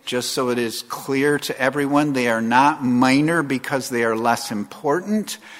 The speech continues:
They are called minor prophets simply because their content is shorter. But they are as important, equally important as the major prophets. And there are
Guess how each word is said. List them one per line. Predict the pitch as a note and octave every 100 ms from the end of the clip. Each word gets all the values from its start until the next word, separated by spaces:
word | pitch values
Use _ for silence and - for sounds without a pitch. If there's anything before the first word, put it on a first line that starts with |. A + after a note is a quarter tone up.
| - -
They | B2 B2+
are | B2+
called | - C#3+ C3
minor | B2 B2+ C3+ C3+
prophets | C3+ C3 B2 C3 -
simply | - B2 C3 A#2
because | A#2+ C3 A2+
their | - G#2+
content | - - C#3 B2+ A#2+ - A2 - A#2
is | A2+
shorter. | - - - A#2+ A#2+ G#2+ D#2 - - - - _
But | - G#2+
they | B2 A#2+
are | A2+ A#2
as | A2+ A2 - - _ _ -
important, | D#3+ D#3+ C#3+ B2+ A2+ A2 A2 -
equally | F3 F3+ - D3 B2+ A#2
important | A2+ A#2 B2 A#2+ A#2+ -
as | A#2+ A2+
the | - A2 G#2 - - -
major | A#2 A#2 C3+ D3 C#3+ A#2 G2 F2 - _ _
prophets. | - B2+ A2 G#2 - -
And | D3 F3+ F3+
there | F#3+ G3+
are | G#3 G3+